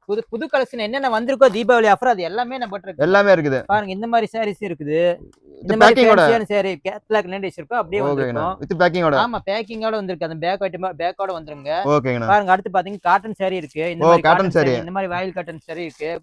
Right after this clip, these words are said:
Speaker 1: பா-, பாருங்க, பார்டர் வச்ச மாதிரி காட்டன்
Speaker 2: ஓ,
Speaker 1: சாரி.
Speaker 2: with border-ஓட.
Speaker 1: ஆமாங்க, பார்டரோட காட்டன் சாரி வந்திருக்கு. அடுத்து பாத்தீங்கன்னா ட்ரெண்டிங்கா பாருங்க, இதெல்லாம் பாருங்க, எல்லாம் ஸ்டோன் வச்சதுலயே
Speaker 2: ஓ,
Speaker 1: சாரி
Speaker 2: ஸ்டோன்
Speaker 1: எல்லாமே
Speaker 2: ஒர்க்கோட, வேற
Speaker 1: ஸ்டோன்
Speaker 2: லெவலு,
Speaker 1: ஒர்க்கோட சாரி
Speaker 2: கேட்டலாகோட.
Speaker 1: இருக்குது நம்மகிட்ட.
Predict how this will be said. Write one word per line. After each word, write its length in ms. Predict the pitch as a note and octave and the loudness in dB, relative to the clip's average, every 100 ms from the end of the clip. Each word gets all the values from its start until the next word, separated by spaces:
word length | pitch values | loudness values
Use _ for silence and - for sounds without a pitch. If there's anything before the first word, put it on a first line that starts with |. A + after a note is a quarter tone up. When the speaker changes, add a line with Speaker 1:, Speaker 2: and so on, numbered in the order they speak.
| - | -12
Speaker 1:
பா-, 120 | D#3 - | -16 -4
பாருங்க, 220 | F3+ E3 | -4 -2
பார்டர் 340 | D3 F3 F3 | -2 0 -2
வச்ச 140 | F3 E3 | -8 -8
மாதிரி 160 | E3 | -10
காட்டன் 320 | D3+ D3+ C#3 C#3+ | -6 -8 -8 -2
Speaker 2:
ஓ, 180 | F3 | 2
Speaker 1:
சாரி. 20 | F#3+ | 2
Speaker 2:
with 180 | D#3 | 4
border-ஓட. 480 | G3 G#3+ A3 F3+ C3+ - | 8 8 8 6 4 0
Speaker 1:
ஆமாங்க, 300 | F#3+ G3 D#3 | -6 -4 -6
பார்டரோட 440 | D#3 G3 G3+ G#3+ | -2 -2 -2 -8
காட்டன் 320 | F#3+ F#3 E3+ F3+ | -6 -8 -8 -12
சாரி 100 | D#3+ | -10
வந்திருக்கு. 520 | D#3 C#3+ - D#3+ F3 - _ _ | -10 -12 -8 -6 -6 -10 _ _
அடுத்து 380 | E3 G#3 A3 G3 | -6 -2 -2 -2
பாத்தீங்கன்னா 280 | F#3 A3+ G#3 | -4 -6 -4
ட்ரெண்டிங்கா 340 | F#3 G3 G#3 | -4 -4 -8
பாருங்க, 280 | F3+ F#3 F3+ | -6 -6 -6
இதெல்லாம் 260 | D#3+ F#3 G3+ | -8 -8 -2
பாருங்க, 320 | F3 D3+ C3 _ _ _ | -2 -2 -10 _ _ _
எல்லாம் 260 | - F3+ A3 | -8 -4 -4
ஸ்டோன் 280 | - G#3 A3 | -4 -4 -4
வச்சதுலயே 460 | - F#3 G3+ F#3+ | -6 -4 -4 -4
Speaker 2:
ஓ, 120 | D#3 F#3+ | 2 6
Speaker 1:
சாரி 180 | G#3 | 6
Speaker 2:
ஸ்டோன் 220 | F#3+ G#3+ B3 | 6 6 8
Speaker 1:
எல்லாமே 140 | A3 | 6
Speaker 2:
ஒர்க்கோட, 260 | G#3+ G3+ D#3 | 8 8 8
வேற 140 | D#3 | 8
Speaker 1:
ஸ்டோன் 120 | F#3+ | 8
Speaker 2:
லெவலு, 160 | F#3+ F3 | 8 8
Speaker 1:
ஒர்க்கோட 180 | D3 G3 | 4 4
சாரி 180 | F#3 | 4
Speaker 2:
கேட்டலாகோட. 260 | F#3+ F#3 F3 | 6 4 4
Speaker 1:
இருக்குது 180 | D3 E3 | 2 -2
நம்மகிட்ட. 340 | D#3 D#3 E3 | -10 -6 -6